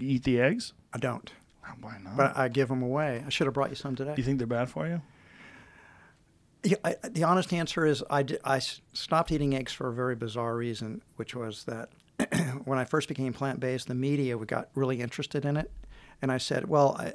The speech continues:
Speaker 2: do you, are you pure?" And I said, "No, I, I, I eat eggs from my own chickens."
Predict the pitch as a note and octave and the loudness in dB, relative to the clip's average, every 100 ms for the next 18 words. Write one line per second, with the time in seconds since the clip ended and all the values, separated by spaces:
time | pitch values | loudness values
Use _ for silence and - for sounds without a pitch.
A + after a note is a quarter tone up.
0 | - C#3 C3+ C3+ B2+ B2 - - D3 A#2+ | -6 0 2 2 2 -2 -2 4 4 4
1 | A2+ - C3 D3+ D3+ D3+ - C3 C3 C3 | 0 -4 0 4 6 4 2 0 0 -2
2 | B2+ - C#3 C#3+ C#3 C#3 C3+ - - C3 | -4 -6 -2 -2 0 0 0 -2 -2 0
3 | A#2+ A#2 B2+ B2 - C#3 - - - | 0 -2 -2 -2 -2 -4 -4 -10 -12